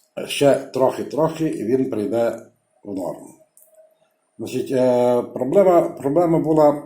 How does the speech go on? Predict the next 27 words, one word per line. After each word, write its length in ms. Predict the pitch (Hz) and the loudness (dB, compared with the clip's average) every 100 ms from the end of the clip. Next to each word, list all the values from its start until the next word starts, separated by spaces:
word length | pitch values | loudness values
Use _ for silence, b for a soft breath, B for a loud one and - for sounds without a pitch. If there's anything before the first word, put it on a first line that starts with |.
| - _ - | -16 _ -12
і 60 | |
проблема 420 | 101 131 151 147 | -4 0 2 4
зробилася 460 | 127 131 139 135 131 | 4 0 0 -2 -4
з 60 | - | -4
того, 260 | 156 151 | 0 0
що 340 | - 120 107 - | 0 -4 -6 -2
цей 120 | 139 | 0
акумулятор 680 | 127 104 117 139 135 110 - | 0 -2 -2 0 0 -4 -4
просто-напросто, 880 | 131 131 117 123 117 110 110 101 - B B B B _ | -4 -2 -2 -2 -2 -6 -6 -6 -10 B B B B _
е, 520 | 90 98 104 98 98 | -6 -4 -2 0 -2
долили 720 | 90 104 127 117 113 107 - - | -2 -2 0 0 0 -2 -8 -12
дистильовану 640 | 98 - 113 120 104 101 | -12 -8 -2 0 0 -2
воду. 380 | 151 156 85 76 B B B _ 123 | 2 2 0 -10 B B B _ -2
Ну, 280 | 143 208 | 0 2
досить 320 | 180 175 165 - | 4 4 2 0
хороша 360 | 208 214 - | 4 4 2
порада, 480 | - 104 95 90 110 | -2 0 0 0 -2
в 380 | 110 - - - | -6 -16 -20 -6
принципі, 680 | 120 113 113 - 123 135 - _ _ b b b b - | -4 -2 -6 -8 -8 -8 -14 _ _ b b b b -4
але 200 | 120 131 | 2 2
дистильовану 540 | 127 - 156 139 135 | 0 0 2 4 4
воду 240 | 143 139 | 4 2
теж 180 | - 135 | 2 -2
треба 240 | - 120 131 | 2 2 2
доливати 640 | 110 117 127 123 107 107 | 2 2 2 2 -2 -4
з 120 | 107 | -4
розумом. 500 | 104 117 87 85 78 | 0 2 0 -6 -12